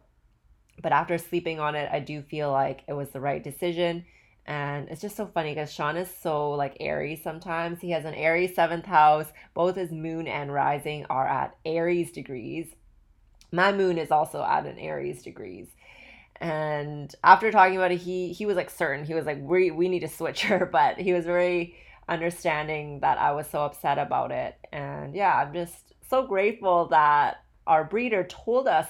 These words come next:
this, because obviously, like, our breeder could have been dishonest and not told us the news. And this kind of leads me to one of the things I wanted to share with you guys during this ascension journey that I've been going on.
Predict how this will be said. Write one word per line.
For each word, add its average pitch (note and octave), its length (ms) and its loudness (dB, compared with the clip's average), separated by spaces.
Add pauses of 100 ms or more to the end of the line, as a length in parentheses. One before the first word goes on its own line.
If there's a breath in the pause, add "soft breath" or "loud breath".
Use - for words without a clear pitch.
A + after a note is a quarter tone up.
this, D#3 340 -2 (800 soft breath)
because E3 720 4 (140)
obviously, E3+ 720 0
like, D3 400 -6 (140)
our D#3 180 2
breeder E3 320 -2
could E3+ 240 -8
have E3+ 160 -2
been D#3 180 -6
dishonest C#3 920 -8
and C#3+ 140 -8
not C#3+ 240 -6
told C#3+ 240 -8
us C#3+ 120 -8
the C#3+ 120 -12
news. C#3 360 -10
And E3 100 -8
this F3+ 120 -2
kind A3+ 200 -6
of G#3 160 -6
leads E3 280 -4
me D#3+ 340 -8 (100)
to D3 420 -10 (440)
one E3 220 0
of D#3+ 100 -4
the D#3+ 80 -6
things D#3 340 -6
I C#3+ 140 2
wanted C#3+ 300 0
to C#3+ 80 -8
share G#3+ 260 0
with G#3+ 160 0
you D#3+ 100 -2
guys C3+ 420 4
during D#3+ 320 -4
this D3 240 -6
ascension D3+ 580 -4
journey D3+ 400 -6
that C#3 160 0
I've C3+ 140 0
been C3 140 -8
going E3+ 340 0
on. G#2+ 320 -6